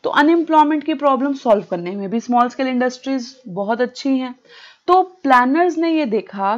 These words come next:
कि हमारा जो गोल था लॉन्ग टर्म ऑब्जेक्टिव था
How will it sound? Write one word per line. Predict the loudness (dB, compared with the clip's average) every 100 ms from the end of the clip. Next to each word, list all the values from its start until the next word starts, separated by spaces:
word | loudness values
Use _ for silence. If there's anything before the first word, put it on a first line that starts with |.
| -4
कि | -6
हमारा | -4 -4 -2 -2 -2 -4
जो | -2 -4 -4
गोल | 0 4 4 2
था | -2 2 4 2 -4 _ _ _ -4
लॉन्ग | 4 6 6 2 -2
टर्म | -2 0
ऑब्जेक्टिव | -2 0 -2 -2 -4 -4
था | -2 0